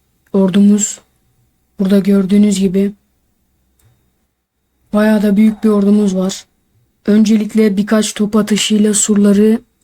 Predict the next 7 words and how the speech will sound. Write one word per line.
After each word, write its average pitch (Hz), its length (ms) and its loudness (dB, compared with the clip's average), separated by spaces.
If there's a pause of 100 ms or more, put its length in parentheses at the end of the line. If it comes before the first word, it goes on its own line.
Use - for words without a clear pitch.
(720)
zayıflatmaya 208 840 0
çalışacağım. 196 680 -2
Sonrasında 202 800 0
orduyu 196 460 0
salarak 208 600 -2 (360)
fethetmeye 202 460 0
çalışacağız. 185 680 -6